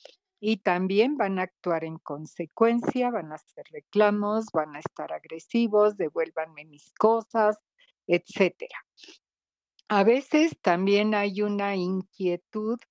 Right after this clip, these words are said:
que no tiene que ver con este tipo de ideas delirantes falsas, sino simplemente la persona se pone ansiosa, se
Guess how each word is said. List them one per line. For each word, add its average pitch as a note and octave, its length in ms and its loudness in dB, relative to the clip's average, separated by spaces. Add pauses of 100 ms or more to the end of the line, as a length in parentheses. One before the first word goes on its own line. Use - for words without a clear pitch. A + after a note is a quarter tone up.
(120)
que F#3 140 -6
no F#3 260 -4
tiene F#3+ 580 -6
que E3+ 140 -10
ver G3+ 400 -4
con E3 260 -14
este E3+ 340 -12
tipo F3 460 -8
de D#3+ 140 -12
ideas E3 500 -10 (140)
delirantes E3 1000 -12 (180)
falsas, F#3 580 -2 (680)
sino B3 680 2
simplemente G#3+ 1160 -2
la E3+ 180 -6
persona F3+ 720 -8 (100)
se F3 100 -20
pone E3 380 -12
ansiosa, G3 760 -4
se - 220 -12